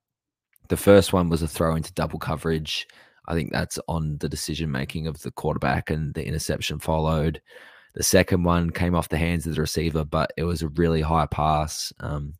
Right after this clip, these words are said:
if that's put in the right spot, it's a completion every day of the week. And the third one was a Hail Mary to win the game, so you can't really put that on the quarterback. But I think two of the three, um, were partly the fault of the quarterback. And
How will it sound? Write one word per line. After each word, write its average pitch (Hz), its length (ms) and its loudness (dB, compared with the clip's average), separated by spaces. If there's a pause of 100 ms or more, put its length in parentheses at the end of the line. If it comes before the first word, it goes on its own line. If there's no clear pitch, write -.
(300)
if - 100 -8
that's 76 220 0
put 85 160 2
in 78 80 2
the 73 100 -2
right 73 240 -2
spot, - 340 -4
it's - 140 -10
a 76 60 -6
completion 76 640 -6
every - 240 -8
day - 160 -2
of 73 60 -4
the 73 60 -4
week. 78 440 -4 (380)
And 85 100 -2
the 78 80 2
third 85 300 6
one 78 180 2
was 76 120 2
a 82 80 4
Hail 78 260 2
Mary 73 280 0
to 71 80 0
win 73 160 0
the 71 80 -2
game, 73 340 -2
so 69 200 -2
you 69 160 -2
can't 76 300 -2
really 69 380 -4 (560)
put - 200 4
that 76 160 4
on 82 140 2
the 69 100 -2
quarterback. 76 600 0
But - 140 -2
I - 80 -2
think - 300 -2
two 87 200 2
of 76 100 0
the 73 100 0
three, 76 540 0 (440)
um, - 320 -6
were 80 440 2 (300)
partly 76 600 -2 (300)
the 80 80 -6
fault 71 400 -4
of 73 100 -8
the 76 80 -4
quarterback. 80 600 -2
And 76 200 -2